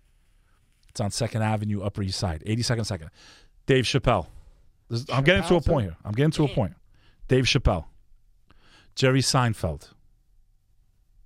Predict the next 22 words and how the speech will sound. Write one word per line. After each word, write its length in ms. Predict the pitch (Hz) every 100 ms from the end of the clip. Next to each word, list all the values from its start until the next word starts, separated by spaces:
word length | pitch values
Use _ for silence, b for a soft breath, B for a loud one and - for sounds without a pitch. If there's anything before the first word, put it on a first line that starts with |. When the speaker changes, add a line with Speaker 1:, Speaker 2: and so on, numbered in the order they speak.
| - -
Speaker 1:
Tiffany 300 | 135 131 117
Haddish. 480 | 123 101 78 - - _ _ _ _ _ _ _ _ _ _ _ _ _ -
The 100 | 139
list 260 | 160 220 -
goes 200 | 143 131
on, 240 | 139 98
bro. 120 | 104
Like, 120 | 120
I'm 140 | 127 165
talking 200 | 196 202
about 260 | 170 151
the 80 | 120
greats, 600 | 110 135 113 - - - -
right? 260 | 117 151 160 _ _ _ _ _ _ -
Adam 240 | 143 143
Sandler. 480 | - 143 131 92 76 - - - - _ _ _ _ - 123
Speaker 2:
Adam 180 | 156
Sandler? 480 | 120 - 123 170 170 - _ _
Speaker 1:
Yes, 300 | 131 160 -
bro. 340 | - 85 80 -
Speaker 2:
Wow. 240 | 113 120 -
Speaker 1:
Okay? 340 | 113 127 147